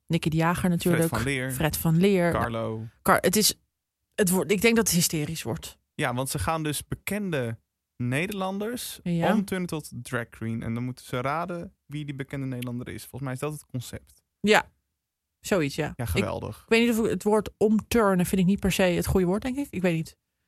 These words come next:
Speaker 2: Ja.
Speaker 1: Klonk gek. Maar, ehm, ja, wat gaan, ze gaan gewoon iemand soort van drag queen maken.
Speaker 2: Dat.
Speaker 1: Gewoon alles, alles wordt gedaan.
Speaker 2: Ja.
Speaker 1: Pruiken, nagels, make-up. En ik, ik gok dat we dan Nicky de Jager hebben als natuurlijk make-up artiest, of niet?
Speaker 2: En ook jurylid, denk ik.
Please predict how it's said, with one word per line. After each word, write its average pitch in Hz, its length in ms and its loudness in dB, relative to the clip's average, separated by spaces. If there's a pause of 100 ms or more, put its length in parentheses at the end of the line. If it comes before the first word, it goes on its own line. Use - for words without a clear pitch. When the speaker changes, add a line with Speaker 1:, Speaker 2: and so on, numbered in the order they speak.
(360)
Speaker 2:
Ja. 123 260 -2
Speaker 1:
Klonk 208 240 4
gek. - 240 0
Maar, 202 280 6
ehm, 226 440 6
ja, 196 220 4
wat 196 140 0
gaan, 208 180 0 (100)
ze 208 140 0
gaan 214 180 4
gewoon 214 180 2
iemand 202 320 4
soort - 180 -2
van 185 180 2
drag 190 220 4
queen 180 280 0
maken. 156 400 2
Speaker 2:
Dat. 113 400 -4
Speaker 1:
Gewoon 180 340 2
alles, 202 440 4
alles 247 240 6
wordt 196 140 2
gedaan. 147 340 2
Speaker 2:
Ja. 131 100 4
Speaker 1:
Pruiken, 220 560 6
nagels, 185 720 4 (240)
make-up. 190 600 4 (340)
En 196 120 4
ik, 196 160 4
ik 185 180 2
gok - 340 4
dat 175 160 6
we 180 80 0
dan 175 360 4 (180)
Nicky 202 320 4
de 180 80 2
Jager 196 360 4
hebben 165 260 4
als 160 220 2
natuurlijk 175 360 2
make-up 175 300 4
artiest, - 380 0
of 294 120 2
niet? 277 280 2 (320)
Speaker 2:
En 143 220 -2
ook 107 220 -4
jurylid, 156 440 -4
denk 113 240 -4
ik. - 300 -12